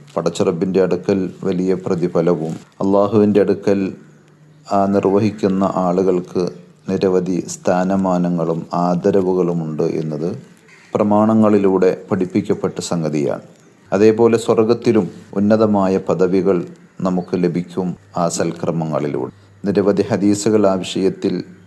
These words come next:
നബി സല്ലല്ലാഹു അലൈഹി വസല്ലമയിൽ നിന്ന് സ്ഥിരപ്പെട്ടു വന്നിട്ടുണ്ട്. ഇമാം അഹ്മദും ഇമാം തിർമിദിയും ഒക്കെ ഉദ്ധരിക്കുന്ന ഒരു ഹദീസിൽ നമുക്ക് കാണാൻ സാധിക്കും,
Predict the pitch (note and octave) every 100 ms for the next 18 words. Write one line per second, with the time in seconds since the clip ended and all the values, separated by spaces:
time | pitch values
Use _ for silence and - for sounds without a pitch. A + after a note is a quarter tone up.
0 | - F#2+ F2+ A2 G2+ G2 G2 G2 F#2 F#2
1 | F#2+ F#2 F2+ - F#2 F2+ F2+ E2+ F2 F#2
2 | F2 - - - G#2 G2 - F#2 G2 F#2
3 | F2+ F2 F2 F2 E2+ - - - - G#2
4 | G#2+ G#2+ G2+ G2+ - F2 - G#2+ G#2+ G2
5 | E2+ - - - - _ - G#2 G2+ G2
6 | F#2 F2+ - A#2 G#2+ G#2 G2+ G2+ G2 F2+
7 | - G2 F2 E2+ E2+ - F2 F2 F#2+ -
8 | - - - - A2 A2 G#2+ A2+ A2+ -
9 | G#2+ - G#2+ G2+ G2 G2 F#2+ G2 F#2+ F#2+
10 | F2+ F2+ F2+ F#2